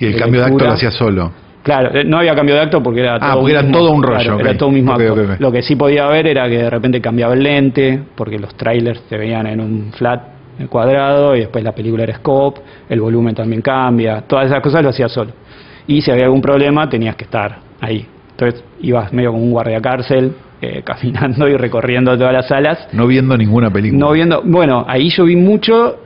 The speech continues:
Speaker 2: lo que pasa es que lo veías, veías partes.
Speaker 1: Claro.
Speaker 2: Entonces,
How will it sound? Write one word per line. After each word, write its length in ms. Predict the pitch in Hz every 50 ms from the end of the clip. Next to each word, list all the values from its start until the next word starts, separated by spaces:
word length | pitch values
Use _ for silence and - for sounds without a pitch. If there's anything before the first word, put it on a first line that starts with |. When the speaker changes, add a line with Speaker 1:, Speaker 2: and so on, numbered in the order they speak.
| - -
Speaker 2:
lo 120 | 127 131
que 60 | 127
pasa 180 | 123 139 131 165
es 40 | 156
que 40 | 139
lo 80 | 135
veías, 600 | 127 123 135 139 135 120 - - - - - - -
veías 200 | 123 120 120 -
partes. 380 | - 139 123 120 - 110 95 - - - - -
Speaker 1:
Claro. 220 | - 110 101 95 131
Speaker 2:
Entonces, 800 | 123 120 120 127 120 139 135 131 123 120 120 117 107 117 -